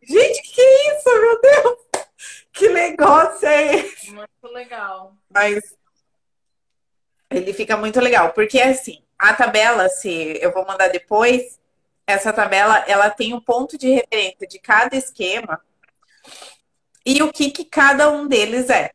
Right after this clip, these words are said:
Speaker 1: Ah, faltou de, os alongados, né? Os elongations. Os elongations, eles são pra alongar. Só que aí, o que que acontece? Os esquemas, eu coloquei nomes, né?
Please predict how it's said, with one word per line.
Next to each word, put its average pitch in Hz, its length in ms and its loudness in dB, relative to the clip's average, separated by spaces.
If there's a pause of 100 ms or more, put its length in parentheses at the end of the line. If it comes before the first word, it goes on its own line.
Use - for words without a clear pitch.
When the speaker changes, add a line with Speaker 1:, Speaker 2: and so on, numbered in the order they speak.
(320)
Speaker 1:
Ah, 240 220 4
faltou 233 680 0
de, 220 280 -4
os 226 140 -2
alongados, 214 760 0
né? 165 280 -4
Os 175 100 -16
elongations. 185 840 -6
Os 202 140 -10
elongations, 233 840 -2 (220)
eles 214 420 -4
são 202 380 0 (720)
pra 247 240 2
alongar. 269 400 -2 (1300)
Só 294 220 0
que 302 120 -4
aí, 302 160 0
o 302 80 -2
que 302 120 -8
que 339 80 -2
acontece? 330 580 -4 (720)
Os 226 140 -4
esquemas, 269 500 0 (180)
eu 240 140 0
coloquei 269 520 0
nomes, 202 680 0
né? 185 320 -4